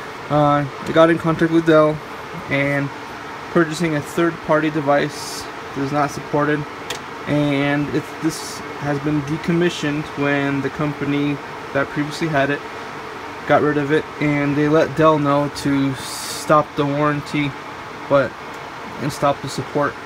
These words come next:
So even if I look up the service tag on Dell and everything else, it says that there's warranty till twenty seventeen, but I can't do anything about it. So I have removed the Dell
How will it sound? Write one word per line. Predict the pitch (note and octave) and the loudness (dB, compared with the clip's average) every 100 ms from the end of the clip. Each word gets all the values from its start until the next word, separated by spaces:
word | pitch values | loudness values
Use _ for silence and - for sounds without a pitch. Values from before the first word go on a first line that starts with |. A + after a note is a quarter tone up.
| - - - - | -14 -12 -12 -10
So | - C#3 C#3+ C#3+ | 0 4 6 4
even | D#3+ F3 | 4 2
if | E3+ | 4
I | E3 | 4
look | D#3 E3 | 4 4
up | F3 | 0
the | E3 | -2
service | - F3 D#3+ E3 | 2 2 2 -2
tag | - E3 D#3+ D#3+ - | -2 0 0 -4 -4
on | - D#3 D#3+ E3+ | 2 4 4 4
Dell | E3+ E3+ F3+ F3+ - - - - | 4 4 2 -4 -10 -14 -14 -6
and | C#3+ C#3 C#3 C#3 C#3+ - - - - - - - | -2 0 0 0 -4 -8 -14 -14 -14 -14 -12 -4
everything | D3+ D#3+ E3 | 0 2 2
else, | D#3 D3 D3+ - - - | 2 2 -2 -6 -12 -6
it | - C#3+ | -6 -6
says | - - - - D#3+ C#3+ C#3 C3+ | -8 -8 -8 0 0 2 -2 -2
that | C3+ | -2
there's | C#3 C#3 | 0 -2
warranty | D3 D3 D3 D3 - - | -2 -2 -2 -4 -8 -4
till | C#3+ C3+ | -4 -2
twenty | - C#3 D3+ | 0 0 2
seventeen, | D3+ D3+ D#3+ - F3 E3+ - - - - - - | 0 0 0 2 2 2 -2 -12 -12 -12 -12 -2
but | C#3 C#3+ - - - C#3+ | 2 4 2 -6 -12 -6
I | |
can't | C#3+ D#3+ D#3 | -4 0 2
do | D#3 | 2
anything | D3+ D#3+ | 0 2
about | D#3 C#3+ | 4 4
it. | C3+ - | 4 -2
So | - F3 F3+ D3 C3+ - - - - - - - - - - - - - - | -2 4 4 4 0 -10 -12 -12 -12 -12 -12 -12 -12 -12 -12 -12 -12 -12 -6
I | - D3+ | 0 4
have | D3+ D#3 C#3+ C#3 | 6 6 6 2
removed | D#3+ D#3+ F3 F#3 F#3 F3+ | 2 6 8 8 6 0
the | D3+ | 2
Dell | D#3 D#3 E3+ | 4 6 4